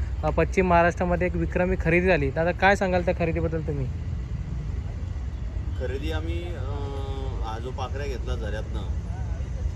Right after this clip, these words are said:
Speaker 2: नितीन आबा शेवाळे आणि आम्ही, अ,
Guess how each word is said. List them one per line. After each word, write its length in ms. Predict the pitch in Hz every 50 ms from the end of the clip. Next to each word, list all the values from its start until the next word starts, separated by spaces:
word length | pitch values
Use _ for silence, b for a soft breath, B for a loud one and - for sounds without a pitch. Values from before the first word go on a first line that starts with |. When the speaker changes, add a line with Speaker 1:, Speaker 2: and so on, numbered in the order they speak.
| - - - - - -
Speaker 2:
नितीन 240 | - - - - -
आबा 200 | - - - -
शेवाळे 460 | - 80 - - - - - 76 73 - - - - - - - - - -
आणि 140 | - - 208
आम्ही, 320 | 214 208 190 - - -
अ, 260 | - - - - -